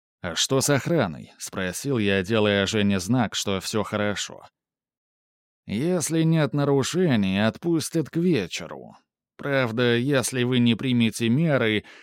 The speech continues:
до вечера ещё надо будет дожить. А я не контролирую людей Кравцова и его друзей в городе».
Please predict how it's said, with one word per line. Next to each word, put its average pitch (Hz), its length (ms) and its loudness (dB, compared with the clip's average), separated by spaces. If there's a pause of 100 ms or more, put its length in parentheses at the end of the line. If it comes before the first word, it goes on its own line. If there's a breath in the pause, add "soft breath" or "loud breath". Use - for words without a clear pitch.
(140 loud breath)
до 143 200 0
вечера 147 500 0
ещё 131 340 2
надо 131 360 2
будет 120 440 0
дожить. 95 720 -2 (560)
А - 120 -6
я 165 200 2
не 165 140 4
контролирую 160 760 4
людей 107 420 2
Кравцова 104 800 0
и 95 80 0
его 113 420 2
друзей 117 520 2
в 101 80 -4
городе». - 680 -10